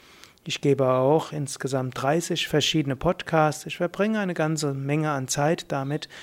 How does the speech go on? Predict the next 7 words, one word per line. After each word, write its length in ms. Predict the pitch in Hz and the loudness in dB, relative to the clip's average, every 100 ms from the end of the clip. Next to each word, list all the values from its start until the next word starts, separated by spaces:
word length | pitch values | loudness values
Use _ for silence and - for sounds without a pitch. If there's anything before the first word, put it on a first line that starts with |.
| - | -18
verschiedenste 720 | - 151 - 160 151 143 139 | -8 -4 0 0 0 -2 -2
Hörsendungen 1120 | 120 151 180 170 170 165 160 156 156 151 151 151 | 4 6 6 4 2 4 4 4 4 2 0 -2
zu 260 | - 147 | -2 -2
sprechen 600 | 143 - - 143 - 147 139 - - - | -2 -4 -2 0 0 -4 -6 -14 -16 -8
und 180 | 156 | -6
auch 380 | 143 131 135 127 | -2 0 -2 2
Videosendungen. 1120 | 147 180 185 170 165 - 156 151 143 139 135 | 2 4 4 4 2 0 0 2 0 0 -4